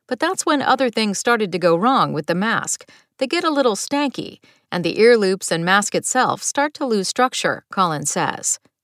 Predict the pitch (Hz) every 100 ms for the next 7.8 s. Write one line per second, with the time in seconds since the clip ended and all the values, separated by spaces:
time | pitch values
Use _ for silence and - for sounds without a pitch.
0 | _ _ _ - 311 381 359 233 226 -
1 | 214 202 220 - - _ _ _ _ _
2 | 233 262 262 285 381 - 294 254 220 -
3 | 202 180 175 156 254 233 151 - - _
4 | - - 370 370 330 277 269 226 214 196
5 | 185 208 240 202 190 185 190 - - 247
6 | 220 180 165 160 202 254 202 - - 254
7 | 226 - 254 226 233 170 - -